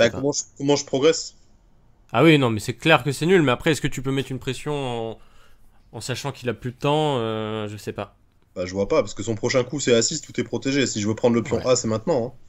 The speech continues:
Speaker 1: C'est vrai, c'est vrai, c'est vrai. Oui, c'est facile à jouer, hein, c'est
Speaker 2: Si
Speaker 1: facile
Speaker 2: je
Speaker 1: à
Speaker 2: joue
Speaker 1: jouer
Speaker 2: roi
Speaker 1: comme
Speaker 2: G sept,
Speaker 1: ça.
Speaker 2: A six, euh.
Speaker 1: Ouais, tu peux faire encore, euh, ouais, tu peux faire une menace, mais, euh, là, maintenant, il va mettre sa dame en,
Speaker 2: Dame
Speaker 1: il peut
Speaker 2: G deux,
Speaker 1: faire
Speaker 2: abandon.
Speaker 1: échec.
Speaker 2: Dame G deux,
Speaker 1: Il peut
Speaker 2: abandon.
Speaker 1: Oh, dame G deux.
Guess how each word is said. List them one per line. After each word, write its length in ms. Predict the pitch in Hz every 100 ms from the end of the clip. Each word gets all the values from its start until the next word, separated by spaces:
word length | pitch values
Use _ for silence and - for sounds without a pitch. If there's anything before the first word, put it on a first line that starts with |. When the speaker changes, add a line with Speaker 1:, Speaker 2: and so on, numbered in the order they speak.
| - - - -
Speaker 1:
C'est 120 | 120
vrai, 160 | 101 - -
c'est 120 | -
vrai, 100 | - - -
c'est 100 | -
vrai. 80 | - - - -
Oui, 120 | 107 95
c'est 160 | 110
facile 240 | 110 - 107
à 60 |
jouer, 140 | 104 104
hein, 180 | 92 101
c'est 120 | -
Speaker 2:
Si 60 | 107
Speaker 1:
facile 80 | 127
Speaker 2:
je 40 |
Speaker 1:
à 20 | 135
Speaker 2:
joue 80 | 139
Speaker 1:
jouer 80 |
Speaker 2:
roi 80 | 135
Speaker 1:
comme 80 | -
Speaker 2:
G 60 | -
sept, 100 | 139
Speaker 1:
ça. 100 | 107
Speaker 2:
A 40 |
six, 380 | 104 - - -
euh. 280 | 113 101 98 95 - - - - 107
Speaker 1:
Ouais, 140 | 113
tu 140 | -
peux 100 | 107
faire 180 | 104 120
encore, 380 | 113 127 120 113
euh, 240 | 107 107
ouais, 120 | 117 113
tu 120 | -
peux 80 | 104
faire 200 | 113 110
une 100 | 117
menace, 380 | 120 135 131 107
mais, 220 | 101 98
euh, 140 | 95 - 107 - - - 110
là, 180 | 113
maintenant, 260 | 117 117 117
il 120 | 113
va 100 | 104
mettre 200 | 104 101
sa 100 | 104
dame 240 | 104 104 98
en, 340 | 95 95 98 - -
Speaker 2:
Dame 0 |
Speaker 1:
il 80 | 139
peut 40 |
Speaker 2:
G 120 | 147 165
deux, 60 |
Speaker 1:
faire 120 | 175
Speaker 2:
abandon. 140 | - 160
Speaker 1:
échec. 260 | 170 - - - -
Speaker 2:
Dame 160 | 127 135
G 100 | 143
deux, 40 |
Speaker 1:
Il 20 |
peut 40 | 160
Speaker 2:
abandon. 340 | 151 160 113 - _ - -
Speaker 1:
Oh, 240 | 135 107
dame 140 | 131 143
G 140 | 127
deux. 200 | 147 127